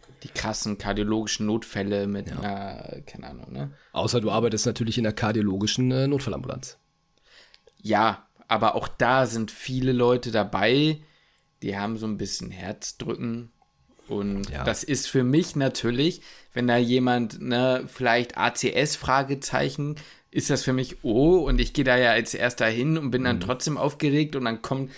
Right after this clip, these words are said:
Speaker 1: quasi ein Arzt rein, guckt sich den Patienten an, fragt ihn ein paar Sachen, sagt, „Ja, okay, ähm, gehen Sie mal wieder nach Hause.“ Und für
Speaker 2: Mhm.
Speaker 1: mich ist natürlich noch, ne, Schem-, Struktur, so das heißt, vielleicht habe ich da auch einen falschen Einblick und da ist halt auch nicht so viel los.
Speaker 2: Ja.
Speaker 1: Ne? Ist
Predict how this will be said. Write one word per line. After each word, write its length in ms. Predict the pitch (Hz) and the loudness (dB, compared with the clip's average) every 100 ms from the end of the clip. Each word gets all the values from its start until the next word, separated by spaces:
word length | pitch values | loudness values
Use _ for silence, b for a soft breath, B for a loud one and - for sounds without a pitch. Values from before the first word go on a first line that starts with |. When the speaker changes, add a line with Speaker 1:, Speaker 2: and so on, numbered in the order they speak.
| B B - | B B -2
Speaker 1:
quasi 340 | 127 120 117 | 4 4 4
ein 100 | 113 | 0
Arzt 380 | 87 110 - - | 2 0 2 2
rein, 260 | 113 123 | 4 2
guckt 220 | 120 123 - | 0 -4 -6
sich 140 | 110 | -4
den 160 | 117 104 | -4 -4
Patienten 520 | 104 - 113 120 123 | -6 -4 -4 -4 -2
an, 240 | 117 120 | 0 -2
fragt 360 | 110 - 107 - | -6 -6 -4 -2
ihn 80 | 113 | -4
ein 40 | |
paar 160 | 104 104 | -4 -4
Sachen, 240 | 110 113 | -4 -4
sagt, 200 | 104 101 | -6 -6
„Ja, 100 | 117 | -6
okay, 380 | 101 - 110 104 B B B | -6 -2 -2 -2 B B B
ähm, 440 | - 107 107 101 95 _ - - - b b b b b - _ | -2 2 2 2 -2 _ -2 -2 -4 b b b b b -20 _
gehen 160 | 113 107 | -2 0
Sie 80 | 107 | 2
mal 200 | 101 101 | 0 0
wieder 180 | 95 | -4
nach 140 | 95 95 | -6 0
Hause.“ 340 | 123 117 92 | 2 2 0
Und 160 | 101 98 | -4 -2
für 80 | 110 | 2
Speaker 2:
Mhm. 80 | |
Speaker 1:
mich 160 | 123 85 | 2 2
ist 120 | 120 | 0
natürlich 280 | 123 113 113 | 0 2 2
noch, 280 | 113 - - - - | 2 -2 -8 -12 -6
ne, 440 | 117 117 117 110 | -2 2 2 0
Schem-, 380 | - 127 127 127 | 0 0 0 -4
Struktur, 380 | - 123 123 - B | -2 -2 -2 -6 B
so 100 | - | -2
das 160 | 123 113 | 2 4
heißt, 340 | 123 123 - - | 4 4 0 -6
vielleicht 340 | 117 117 - | 0 0 2
habe 100 | 120 | -2
ich 60 | 113 | 0
da 100 | 104 | -2
auch 80 | |
einen 100 | 120 | -2
falschen 360 | 113 104 - 107 | -2 -2 -2 -2
Einblick 480 | - 110 107 110 95 | 0 2 2 0 0
und 240 | 104 - | -4 -2
da 140 | 90 98 | 0 0
ist 300 | - - - | 0 -2 0
halt 160 | 92 | 0
auch 200 | - - | 0 -4
nicht 180 | 76 - | -8 -10
so 100 | - | -10
viel 260 | - - 71 | -10 -12 -10
los. 240 | 67 - | -8 -4
Speaker 2:
Ja. 140 | 78 | -2
Speaker 1:
Ne? 100 | 147 | 0
Ist 180 | 165 - | -2 -6